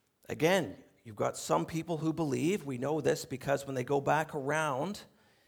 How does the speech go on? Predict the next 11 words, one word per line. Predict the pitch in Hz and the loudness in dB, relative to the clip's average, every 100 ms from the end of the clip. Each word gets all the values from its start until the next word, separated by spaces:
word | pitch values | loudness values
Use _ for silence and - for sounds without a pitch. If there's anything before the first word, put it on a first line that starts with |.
| _ - | _ -10
in | - | -2
verse | 139 156 - | 0 0 -2
twenty-one | - 160 151 139 170 170 156 | 0 0 0 2 4 4 0
to | 135 | -4
strengthen | - 156 151 147 | 0 0 0 -4
the | 123 | -2
believers, | 127 185 175 143 - | 2 2 2 -2 0
they | 139 | 0
return | 143 - 196 196 | 0 -2 -2 0
to | |
Lystra. | 135 123 - 156 220 | 0 -2 0 0 0